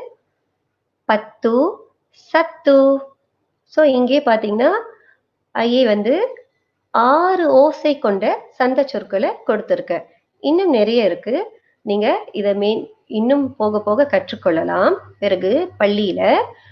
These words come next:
So, இங்க வந்து ஆறு ஓசை கொண்ட சந்த சொற்களை நம்ம இன்னைக்கு பார்த்துட்டோம். லட்டு, தட்டு, கடை, வடை, தோசை, ஓசை, நிலா, பலா,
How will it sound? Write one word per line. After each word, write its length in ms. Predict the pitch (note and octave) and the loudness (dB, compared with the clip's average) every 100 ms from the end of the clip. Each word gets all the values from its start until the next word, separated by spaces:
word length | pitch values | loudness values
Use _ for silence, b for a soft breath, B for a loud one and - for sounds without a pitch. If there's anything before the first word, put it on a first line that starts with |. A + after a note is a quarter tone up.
| b | b
So, 200 | _ B3+ | _ -2
இங்க 280 | A#3+ A#3 B3+ | 0 0 2
வந்து 180 | B3+ D4+ | 4 4
ஆறு 440 | A#3+ A#3 C4+ C4+ | 4 4 4 4
ஓசை 260 | A#3+ B3+ C4 | 2 0 -4
கொண்ட 300 | G#3 G#3 E4 | -4 -2 -2
சந்த 280 | - A3 A3+ | -2 -4 -4
சொற்களை 360 | G#3 - A#3 | -8 -4 -2
நம்ம 180 | D4 G3+ | 0 0
இன்னைக்கு 320 | F3+ A3 - | -2 -2 -2
பார்த்துட்டோம். 420 | F3 - - E3+ F3+ | -2 -2 -6 -4 -2
லட்டு, 540 | F3 F3 F3+ B3+ A4 B B B _ _ - | -4 -4 0 2 0 B B B _ _ -2
தட்டு, 560 | D#4 E4 - C#4 C#4+ C#4+ _ _ _ | -2 -2 2 4 4 -2 _ _ _
கடை, 760 | - F#3 F3+ F3+ G#3 F4+ A#4+ - _ _ | -4 -4 0 0 0 -4 -6 -12 _ _
வடை, 760 | F#3+ C4 C#4+ C4+ C4+ C#4+ - _ _ _ _ - | -2 0 4 4 4 0 -10 _ _ _ _ -4
தோசை, 640 | F#3 F#3 G3 G3+ G3+ D4 A4+ - _ _ _ | -2 -2 -4 -4 -2 -2 -6 -12 _ _ _
ஓசை, 800 | - F#3+ F3+ F3+ F#3+ B3+ A4 B4 - _ _ _ | -6 -2 -2 -2 -2 0 -2 -6 -16 _ _ _
நிலா, 800 | D4 G3+ F#3 F3 F3 F3+ A3+ A#4 - - _ _ _ | -10 -6 -4 -2 -2 0 2 0 -4 -20 _ _ _
பலா, 640 | - F#3 F3+ F#3 B3 A4+ | -4 -2 0 2 2 0